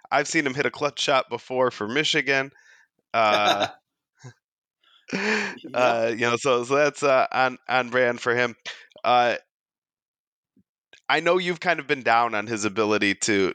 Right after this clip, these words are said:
Speaker 1: to work in this series. Um, where, where does that stand tonight? Because w-, one of the reasons we're talking so much about Steph Curry is he doesn't have the scoring help he used to. You know,
Speaker 2: No.
Speaker 1: no, n-, no Durant. Klay's not the same player. Even Draymond isn't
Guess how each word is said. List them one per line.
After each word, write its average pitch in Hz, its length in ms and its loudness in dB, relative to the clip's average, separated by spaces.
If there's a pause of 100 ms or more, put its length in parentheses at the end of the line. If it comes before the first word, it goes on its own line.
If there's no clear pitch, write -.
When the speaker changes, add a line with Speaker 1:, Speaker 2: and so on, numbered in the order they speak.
Speaker 1:
to 110 120 0
work 101 260 0
in 95 100 -6
this 92 160 -2
series. 90 640 0 (140)
Um, 87 480 0 (1300)
where, 135 360 2
where 151 220 2
does 143 140 0
that 127 180 0
stand 120 260 0
tonight? 117 220 0
Because 131 260 -2 (220)
w-, 110 180 -12
one 156 80 2
of 175 60 2
the 175 80 0
reasons 160 200 0
we're 151 100 2
talking 139 280 0
so 143 80 -4
much 131 160 -2
about 123 160 -2
Steph 127 180 -4
Curry 175 180 0
is 135 100 -4
he 151 120 -8
doesn't 208 300 0
have 113 160 -2
the 101 60 -8
scoring 98 340 0
help 85 220 -8
he 69 80 -10
used 65 300 -6
to. 62 140 -8 (360)
You 98 80 -2
know, 104 180 0
Speaker 2:
No. - 100 2
Speaker 1:
no, 110 140 2 (260)
n-, 127 220 -10
no 139 220 0
Durant. 139 460 2 (280)
Klay's 139 260 0
not 139 200 -2
the 135 80 -8
same 131 200 -2
player. 135 220 2
Even 196 380 -2
Draymond 104 640 -2
isn't 101 240 -6